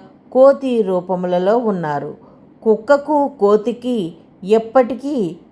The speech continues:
నరరూపము రాదు. అట్లే జీవుడెప్పుడూ దేవుడు కాడని,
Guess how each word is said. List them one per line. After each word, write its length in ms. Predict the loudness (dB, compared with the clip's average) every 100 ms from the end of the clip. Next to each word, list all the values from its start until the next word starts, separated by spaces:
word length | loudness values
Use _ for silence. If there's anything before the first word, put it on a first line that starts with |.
| -6
నరరూపము 800 | 0 2 2 4 4 4 0 0
రాదు. 420 | 0 -2 -2 -8 -16 _ _ -4
అట్లే 480 | -4 -2 0 2 0 -10 -20 _ _
జీవుడెప్పుడూ 1160 | -10 -2 0 2 0 0 -2 0 4 4 2 -4 -12 -20 _ -2
దేవుడు 480 | 4 6 6 2 -4
కాడని, 760 | -4 -2 0 -2 -4 -8 -10